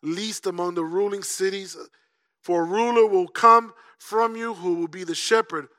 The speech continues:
of my people." Then Herod called for a private meeting with the wise men,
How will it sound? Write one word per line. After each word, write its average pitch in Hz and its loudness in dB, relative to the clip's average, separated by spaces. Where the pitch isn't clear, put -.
of 143 -10
my 151 -6
people." 139 -20
Then 190 2
Herod 190 4
called 208 2
for 190 2
a 175 2
private 208 4
meeting 208 -6
with 190 0
the 190 -2
wise 202 4
men, 202 0